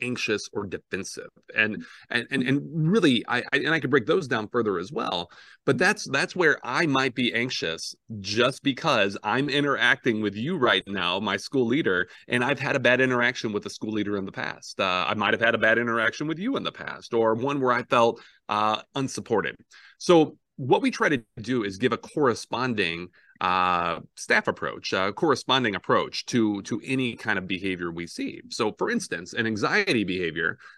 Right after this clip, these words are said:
we wanna be supportive. If we see a defensive behavior, uh, we wanna be directive.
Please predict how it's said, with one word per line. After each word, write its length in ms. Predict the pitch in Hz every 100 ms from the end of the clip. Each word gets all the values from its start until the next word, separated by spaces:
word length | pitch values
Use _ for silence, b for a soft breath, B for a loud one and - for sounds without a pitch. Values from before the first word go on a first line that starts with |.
| -
we 100 | 131
wanna 160 | 127 110
be 140 | 104
supportive. 600 | - - 214 185 - - - -
If 180 | 101 -
we 340 | 113 113 113
see 200 | 107 120
a 60 | 101
defensive 640 | 98 - 285 302 - 90
behavior, 640 | 87 87 92 76 80 - - b b -
uh, 240 | 101 107 110
we 140 | 110
wanna 180 | 107 98
be 200 | 85 92
directive. 800 | 87 101 143 - - - -